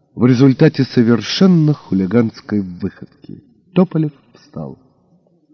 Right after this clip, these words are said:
"Завтра я буду у вас ровно в десять". "У меня дома?" "Нет, у вас здесь, на даче". А я что? <laughs>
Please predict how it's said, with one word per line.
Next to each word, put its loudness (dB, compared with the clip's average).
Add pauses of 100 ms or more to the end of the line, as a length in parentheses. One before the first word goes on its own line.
(380)
"Завтра 0
я 0
буду -2
у -4
вас -2
ровно -4
в -14
десять". -16 (140)
"У -4
меня -4 (320)
дома?" -10 (500)
"Нет, 0 (600)
у -2
вас -4 (140)
здесь, -8 (1200)
на -2
даче". -8 (1500)
А 0
я 6
что? 0 (760)
<laughs> 6